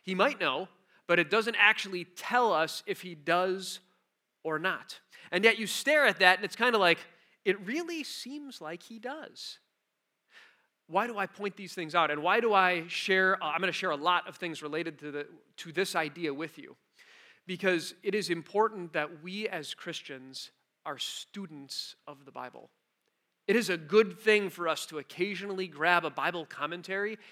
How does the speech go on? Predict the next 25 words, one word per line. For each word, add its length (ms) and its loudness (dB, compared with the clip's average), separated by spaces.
and 160 -4
go 180 4
a 40 4
level 540 0
deeper 640 -10
into 220 -10
what 160 -10
the 60 -18
Bible 260 -14
says. 480 -12
And 140 6
in 80 2
fact, 420 6
this 180 2
very 240 4
short 320 -2
passage 340 -2
of 120 -14
Scripture, 320 -4
these 160 -10
fourteen 420 -6
verses 340 -2
encompassing 640 -8
eighty 200 -4
years, 480 -8